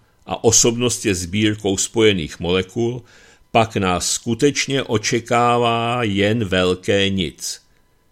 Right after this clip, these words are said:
Navzdory velkému bádání o onom světě a všem astrálním kontaktům. Experimenty s červy, krysami a jinými zvířaty ukázaly, že paměť je jedlá, v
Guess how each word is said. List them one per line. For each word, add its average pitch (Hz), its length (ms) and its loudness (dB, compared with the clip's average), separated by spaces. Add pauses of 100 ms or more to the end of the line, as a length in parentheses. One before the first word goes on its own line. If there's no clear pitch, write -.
(220)
Navzdory 101 480 2
velkému 104 500 2
bádání 110 840 0
o - 160 -6
onom 82 320 -4
světě 98 600 -4
a 87 140 -4
všem 69 360 -8
astrálním 90 720 -4
kontaktům. - 840 -10 (1400)
Experimenty 175 920 4
s - 120 2
červy, 120 540 4
krysami 123 800 2
a 107 120 -2
jinými 131 500 4
zvířaty 123 580 2
ukázaly, 104 960 2
že 107 180 4
paměť 110 540 0
je 135 80 2
jedlá, 87 680 0
v - 160 -20